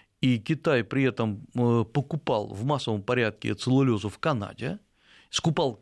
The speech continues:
канадские заводы, там сам производил, и в Россию не входил. И вот, э, подписан протокол. На мой взгляд, это, м, э, это такая хорошая история. Наконец мы продвинулись,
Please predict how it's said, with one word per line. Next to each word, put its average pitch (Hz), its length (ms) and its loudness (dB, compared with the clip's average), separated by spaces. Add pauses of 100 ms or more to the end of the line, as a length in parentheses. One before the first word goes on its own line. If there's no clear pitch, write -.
канадские 151 580 -2
заводы, 113 500 -2
там 117 220 -4
сам 107 180 -4
производил, 127 600 -2 (680)
и 156 300 2
в 123 160 -4
Россию 165 320 0
не 165 100 0
входил. 120 560 -4
И 131 80 -2
вот, 214 260 0 (120)
э, 110 380 -4 (100)
подписан 175 400 -2
протокол. 151 400 -2
На 220 80 0
мой 349 80 0
взгляд, 247 240 -2
это, 214 220 -2 (520)
м, 67 440 0 (120)
э, 190 80 -2
это 208 320 0
такая 160 340 0
хорошая 135 540 -2 (100)
история. - 420 -4 (340)
Наконец 190 420 0
мы 226 140 2
продвинулись, 185 720 0